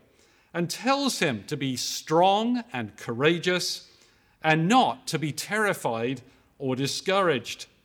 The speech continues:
Again, I think this underlines the fact that Joshua's default was fear, and that he needed constant encouragement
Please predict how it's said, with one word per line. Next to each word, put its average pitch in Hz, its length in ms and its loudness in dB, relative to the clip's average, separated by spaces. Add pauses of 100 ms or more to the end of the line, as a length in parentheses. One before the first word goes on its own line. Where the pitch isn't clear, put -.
(1120)
Again, 165 520 0
I 147 120 0
think 185 240 -6
this 156 180 -4
underlines 175 720 2
the 139 120 -2
fact 151 420 0
that 151 240 0 (340)
Joshua's 156 680 0
default 139 680 -6
was 135 580 -2
fear, 220 560 -2 (1300)
and 151 160 -2
that 156 100 -2
he 175 100 0
needed 185 380 -2
constant 240 760 -4
encouragement 143 960 -2